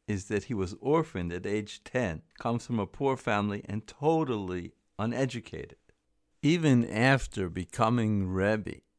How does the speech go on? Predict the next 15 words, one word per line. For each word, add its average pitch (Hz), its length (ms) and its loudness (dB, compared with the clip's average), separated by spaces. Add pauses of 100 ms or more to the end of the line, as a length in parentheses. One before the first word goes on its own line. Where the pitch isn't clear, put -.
until 139 520 2
his 107 300 0
final 127 580 2
days, 95 600 -4 (320)
Reb 95 200 -4
Hirsch 131 360 0
is 110 120 -8
affectionately 120 760 0
known 104 560 2
as 85 240 -6 (320)
Hirsch 139 680 0 (200)
Mishoris, - 1160 0 (120)
the - 100 -6
faithful 120 680 0
servant. 98 580 -4